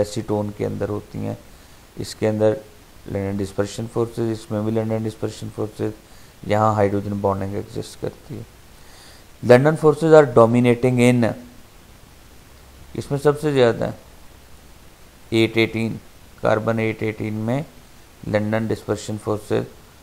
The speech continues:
B और सी लिखा है, बल्कि दोनों में यही polar हैं, इनमें hydrogen bonding होती है, तो B और सी दोनों में लंदन dispersion forces होती हैं।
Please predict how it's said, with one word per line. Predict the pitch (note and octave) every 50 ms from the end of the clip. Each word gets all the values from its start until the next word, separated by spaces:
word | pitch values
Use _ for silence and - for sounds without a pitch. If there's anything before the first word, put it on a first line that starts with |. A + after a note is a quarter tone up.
| - - - -
B | - A#2 A#2+ B2
और | B2+ B2+ B2
सी | B2+ - B2+ B2+ B2+
लिखा | B2+ B2 B2 - - A#2+
है, | A#2
बल्कि | A2+ A2+ A2 A2 - A2+
दोनों | A#2 A#2 B2 C3 C#3 C#3+ C#3+
में | C#3 B2+ A2+ A#2+ - - - - - - - - - A#2+
यही | A#2 A2+ A#2 A#2+ A#2+ -
polar | A#2 A2+ A2+ A#2 A#2+ B2 B2+
हैं, | C3+ C#3 D3+ D#3
इनमें | C#3 A#2+ A#2 A#2+ A#2+
hydrogen | A#2 A2+ A2 A2+ A2+ A2+ A2+ A2+
bonding | A2 A2 A2 A2 A2+ A#2
होती | B2 B2+ B2+ B2 - C#3 C3+
है, | C#3 C#3
तो | C#3 - - - - - - - - - -
B | A2+ A2+ A2 A2
और | A2+ A2+ A2+
सी | - - A2 A2+ A2
दोनों | G#2+ A2+ G#2+ G#2+ A2 A#2 A#2
में | A#2+ A#2 A2+
लंदन | G#2+ G#2 G#2 G#2 G#2 G2+
dispersion | G#2 G#2+ - - G#2+ - - - A2
forces | - - A2 A2 G#2+ - - - A2+
होती | A2+ A2+ - - - -
हैं। | - -